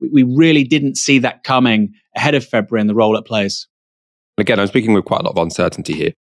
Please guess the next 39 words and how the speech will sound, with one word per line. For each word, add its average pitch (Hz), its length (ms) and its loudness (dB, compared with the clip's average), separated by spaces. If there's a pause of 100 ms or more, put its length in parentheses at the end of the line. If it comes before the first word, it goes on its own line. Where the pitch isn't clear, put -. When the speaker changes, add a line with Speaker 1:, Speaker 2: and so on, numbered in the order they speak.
Speaker 2:
is 107 100 2
I 117 60 4
think 139 200 0
I 135 180 0
had 127 140 2
assumed 90 680 2
that - 220 0
because - 420 0
this 101 220 -2
was 90 400 0 (500)
a 98 100 2
war 87 680 2 (120)
of 82 500 0 (540)
often 92 500 0 (580)
people 104 220 2
who 101 80 4
were 92 120 4
ethnically 98 380 -2
Russian 87 600 -2
who 85 140 0
were, 82 100 2
who 85 180 0
were 82 60 2
being 85 220 0
occupied, - 640 -6 (220)
or 139 140 0
people 110 220 2
who 95 100 2
were, 95 160 2
you 98 40 -6
know, 82 100 -2 (140)
by 95 200 2
Putin's 92 440 -2
own 85 120 2
account, 85 420 -4
fairly 95 240 0
close 104 400 -2
to 85 100 -2
Russians - 600 -6